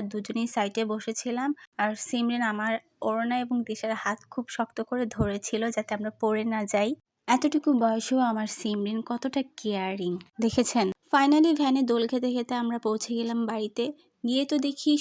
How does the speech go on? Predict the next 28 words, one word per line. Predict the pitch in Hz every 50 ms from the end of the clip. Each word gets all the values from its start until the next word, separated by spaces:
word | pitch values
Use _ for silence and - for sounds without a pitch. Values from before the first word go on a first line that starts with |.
| - - -
সবাই | 262 247 247 240 247 226
ধুমছে, | 240 247 240 240 233 269 254
কাজ | 254 - 220 202 220 - - - -
করছে, | 240 240 - - 269 262 262 - - _ _ _ _ -
প্রচুর | 294 311 - - 330 339 320 294 262
রান্না | 247 233 226 240 240 247
বান্না | 240 247 247 254 240 233
হচ্ছে। | 233 226 - - - 262 269 349 - -
তো | 254 - - 233 240
আম্মু | 247 247 247 262 277 285 285
আর | 277 269 233 254
বসে | 247 - - -
থাকতে | 262 262 - 254 - -
পারলো | 254 254 247 247 247 254
না, | 262 269 262 233 -
গিয়ে | - 233 226 220 220 214 -
জয়েন | 214 208 220 226 220 -
করে | 226 233 226 226 -
ফেললো, | - 220 202 220 226 233 269 285 _ _ - 226
কারণ | 226 226 226 226 247 247
কি | 269 269 262
আর | 247 - - 226
আন্টি | 233 233 247 240
মিলে | 240 233 233 240 233 - - 226
এত | 233 - - 269 262 - -
কিছু | 247 240 - - 269 226 208
রান্না | 220 226 214 220 220 -
করছে, | 214 208 - - 247